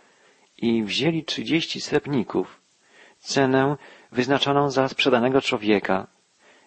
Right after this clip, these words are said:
jak go oszacowano w Izraelu. I dali je za pole garncarza, jakim nakazał Pan.'” To bardzo niezwykłe słowa.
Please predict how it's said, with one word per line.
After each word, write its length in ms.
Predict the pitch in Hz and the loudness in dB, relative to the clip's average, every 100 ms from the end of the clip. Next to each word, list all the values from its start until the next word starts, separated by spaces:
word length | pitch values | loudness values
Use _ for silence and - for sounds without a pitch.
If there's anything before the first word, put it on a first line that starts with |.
| - | -2
jak 220 | 107 101 | -2 2
go 140 | 107 | 2
oszacowano 680 | 113 113 - 104 113 113 110 | 2 0 0 2 4 4 2
w 80 | - | 0
Izraelu. 720 | 92 92 92 92 90 101 110 _ _ _ _ _ _ _ _ _ - | -4 -4 -2 -4 -4 -10 -12 _ _ _ _ _ _ _ _ _ -8
I 120 | 104 | -2
dali 360 | 101 110 107 104 | 2 4 2 2
je 240 | 104 104 - - - - | 2 2 -2 -20 -20 -12
za 180 | 95 104 | -4 -4
pole 320 | - 113 104 | 0 2 4
garncarza, 760 | 101 98 - 120 123 87 82 - _ _ _ _ _ | 2 0 -4 -6 -2 -4 -4 -12 _ _ _ _ _
jakim 320 | 110 - 95 | -4 -2 -4
nakazał 460 | 85 - 117 98 80 | -6 -6 -4 -4 -4
Pan.'” 500 | - 123 98 101 107 _ _ _ _ _ _ _ _ _ _ _ _ _ _ _ _ _ _ _ _ _ _ _ _ _ _ _ _ _ _ | -4 -4 -6 -10 -16 _ _ _ _ _ _ _ _ _ _ _ _ _ _ _ _ _ _ _ _ _ _ _ _ _ _ _ _ _ _
To 120 | 110 | -4
bardzo 280 | 98 101 95 | -2 -2 -2
niezwykłe 520 | 87 85 104 - 92 | -8 -8 -8 -8 -8
słowa. 520 | 90 98 90 98 101 | -8 -8 -10 -10 -14